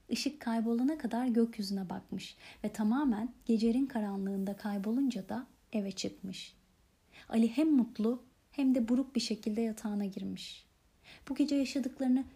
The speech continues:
hiç ama hiç unutmak istemiyormuş. Bütün bunları düşünürken yorgunluktan uykuya teslim olmuş.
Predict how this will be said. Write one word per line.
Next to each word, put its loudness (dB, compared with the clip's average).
hiç -10
ama 6
hiç -8
unutmak 4
istemiyormuş. 2
Bütün 4
bunları 4
düşünürken 0
yorgunluktan 4
uykuya 0
teslim -4
olmuş. -8